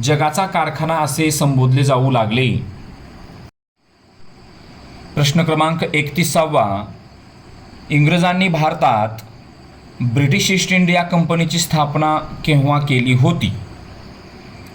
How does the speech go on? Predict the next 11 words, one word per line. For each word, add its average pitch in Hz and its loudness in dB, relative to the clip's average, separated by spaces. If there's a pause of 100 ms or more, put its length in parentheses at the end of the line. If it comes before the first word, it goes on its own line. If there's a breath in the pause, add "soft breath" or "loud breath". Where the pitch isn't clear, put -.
(580)
तर 135 -2
या 147 4
प्रश्नाचं 175 0 (400)
उत्तर 147 0
आहे 156 2 (2000)
की 170 -2
भारतामध्ये 151 0 (360)
इसवी 151 0
सन 185 2
सोळाशे 160 2
मध्ये 143 2